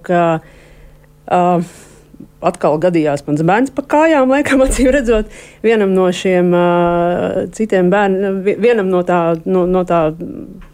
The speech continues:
nezinu, aktīvā puikas, ā,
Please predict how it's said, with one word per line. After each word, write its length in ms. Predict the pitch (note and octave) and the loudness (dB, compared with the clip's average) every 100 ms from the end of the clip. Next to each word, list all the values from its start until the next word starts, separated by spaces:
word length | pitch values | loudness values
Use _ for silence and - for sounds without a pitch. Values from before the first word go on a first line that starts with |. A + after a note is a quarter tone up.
| _ - - - - - - - | _ -20 -20 -20 -20 -20 -20 -6
nezinu, 280 | F3 D#3+ D3 | -2 0 0
aktīvā 520 | - - G3 E3 D#3+ D#3 | -2 -2 0 2 0 0
puikas, 560 | F3 F#3+ G3 D#3 - | 0 0 -2 -6 -6
ā, 160 | E3 D#3 | -4 -2